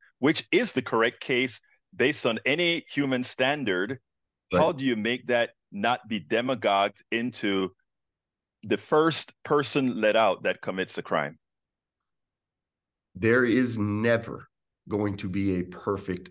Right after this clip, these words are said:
Speaker 2: system. The, the, the district attorneys that work there every day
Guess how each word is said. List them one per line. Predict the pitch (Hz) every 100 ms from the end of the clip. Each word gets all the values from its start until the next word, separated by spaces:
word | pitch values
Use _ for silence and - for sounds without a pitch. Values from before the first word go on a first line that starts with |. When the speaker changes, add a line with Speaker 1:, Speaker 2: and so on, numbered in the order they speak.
| _
Speaker 2:
system. | - - 90 - 67 67 -
The, | 92 92
the, | 90 98 -
the | 107
district | 92 110 113 143
attorneys | - 120 117 107 98 - _ _ _ _ -
that | 104 -
work | 101 101 101
there | 98 90 -
every | 95 90 117 117
day | 95 85 82